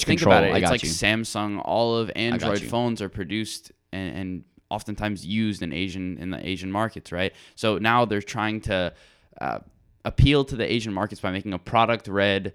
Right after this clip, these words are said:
Speaker 2: only Chinese version of the new iPhone.
Speaker 1: That's, that's the future of business. I, I was reading another book. Um,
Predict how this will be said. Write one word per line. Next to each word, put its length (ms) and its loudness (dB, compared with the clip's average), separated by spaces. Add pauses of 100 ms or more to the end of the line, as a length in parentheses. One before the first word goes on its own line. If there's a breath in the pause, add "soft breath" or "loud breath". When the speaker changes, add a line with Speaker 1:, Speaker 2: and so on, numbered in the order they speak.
(400 soft breath)
Speaker 2:
only 640 4
Chinese 720 -2
version 720 -2 (280 soft breath)
of 200 0
the 120 -2
new 160 0
iPhone. 260 -2
Speaker 1:
That's, 260 -2
that's 220 0
the 100 -6
future 440 0
of 160 -4
business. 480 2
I, 240 4
I 100 4
was 160 0
reading 240 0
another 380 -2
book. 360 -4
Um, 440 0